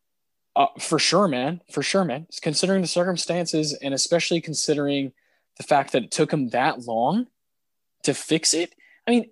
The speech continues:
everyone was on stage. Like, there were, like, three speeches in to the Best Picture speech. This guy's like, "Oh, I just wanna thank my mom, da, da, da, da. Oh, by the way, we lost," you know? And it's just a shit show.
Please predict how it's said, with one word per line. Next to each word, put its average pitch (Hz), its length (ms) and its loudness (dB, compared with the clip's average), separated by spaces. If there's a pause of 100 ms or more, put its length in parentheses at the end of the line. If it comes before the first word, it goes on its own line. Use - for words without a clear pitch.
(120)
everyone 226 560 4
was 202 120 2
on 185 160 2
stage. 180 460 2
Like, 156 200 0
there 190 80 2
were, 196 120 2
like, 190 180 0
three 226 360 -2
speeches 202 600 -2
in 160 420 -4 (100)
to - 100 -4
the 151 80 2
Best 156 260 0
Picture 156 260 -4
speech. - 340 -4 (380)
This 151 160 0
guy's 147 300 2
like, 139 140 -2 (380)
"Oh, 175 140 4
I 196 60 6
just 185 120 0
wanna 208 140 2
thank 208 240 -4
my 196 120 -2
mom, 196 400 -2
da, 190 100 0
da, 190 120 -2
da, 190 380 0
da. 151 60 -14 (260)
Oh, 170 100 4
by 175 200 4
the 170 80 0
way, 165 180 -2
we 147 100 -6
lost," 127 540 -6
you 139 100 -18
know? 117 300 -16
And 160 140 -12
it's 175 200 -10
just - 360 -4
a 147 40 -6
shit - 380 -6
show. 113 420 -8